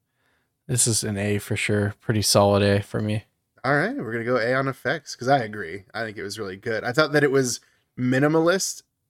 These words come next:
Speaker 2: Like, it, it understood its budget, and it did as much as it could to stretch every, like, dollar out of it it could.
Speaker 1: Oh, yeah, for sure.
Speaker 2: And also that scene with the blood fountain. <laughs>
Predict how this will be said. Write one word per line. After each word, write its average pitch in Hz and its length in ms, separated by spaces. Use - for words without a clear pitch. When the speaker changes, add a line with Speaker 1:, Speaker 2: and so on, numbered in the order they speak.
Speaker 2:
Like, 135 280
it, 127 140
it 131 200
understood 131 440
its 127 140
budget, 110 400
and 123 100
it 101 200
did 113 240
as 98 120
much 104 220
as - 80
it 92 140
could 90 180
to 71 100
stretch - 400
every, 98 280
like, 95 260
dollar 95 320
out 92 140
of 92 80
it 92 80
it - 100
could. 101 300
Speaker 1:
Oh, 104 200
yeah, 101 260
for - 160
sure. 107 320
Speaker 2:
And 156 120
also 135 260
that 113 200
scene 120 240
with 120 120
the 120 100
blood 120 340
fountain. 131 720
<laughs> - 40